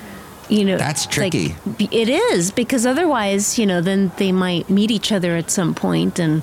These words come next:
Speaker 2: Oh.
Speaker 1: so that's
Speaker 2: Hilarity will ensue.
Speaker 1: Hilarity <laughs> will ensue.
Speaker 2: Huh, it'll be, it'll be another Simon Pegg movie.
Speaker 1: Yeah.
Speaker 2: Interesting. Oh, look, there's some people outside a cafe anyway. Let's say hi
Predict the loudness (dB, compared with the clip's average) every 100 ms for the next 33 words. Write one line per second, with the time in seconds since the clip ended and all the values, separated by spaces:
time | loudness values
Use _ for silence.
0 | -4 -6 -2 -2 0 -2 -2 -2 -4 -8
1 | -20 -20 -20 -20 -12 -6 0 2 2 2
2 | 0 2 0 0 2 2 0 0 0 2
3 | 2 2 0 0 0 0 2 0 0 -2
4 | -2 0 -2 -6 -18 -20 -20 -20 -20 -16
5 | -10 -4 0 0 -2 -2 -2 0 0 0
6 | 0 0 2 2 2 2 2 0 0 2
7 | 0 0 0 0 0 0 0 -2 -2 -6
8 | -8 -12 -14 -18 -18 -16 -14 -12 -14 -18
9 | -2 0 2 0 -2 -2 -2 0 2 2
10 | 0 0 0 2 2 2 0 2 0 0
11 | 0 0 0 -2 0 0 2 2 2 2
12 | 0 0 0 0 0